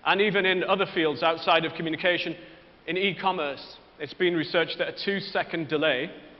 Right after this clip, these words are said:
in choosing your product and going to the transaction page can cause a twenty-five percent dropout in the transaction. So people abandon the page 'cause they feel that two seconds is too long to wait.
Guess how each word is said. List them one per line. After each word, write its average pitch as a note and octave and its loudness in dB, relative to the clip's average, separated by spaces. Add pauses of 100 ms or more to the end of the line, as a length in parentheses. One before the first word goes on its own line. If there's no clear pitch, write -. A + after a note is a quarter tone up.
(200)
in C#3+ 0 (280)
choosing F#3 -4
your E3 0
product - -2 (340)
and C#3 -6
going D#3+ 2
to - -10
the D#3 -4
transaction D3+ 0
page B2+ -2
can C#3+ -8
cause C#3+ -4
a - -6
twenty-five D3+ -2
percent C3 -10
dropout A#2+ -4 (380)
in C3 -2
the B2+ -6
transaction. B2+ -6 (200)
So - -12
people E3 -2
abandon D3 2
the C3+ -6
page C#3 -2
'cause C3+ -8
they C3 -4
feel C#3 -4
that C3 -8
two D3+ -4
seconds B2+ -8
is A#2 -12 (100)
too C#3 -4
long A#2 -6
to - -16
wait. A#2+ -10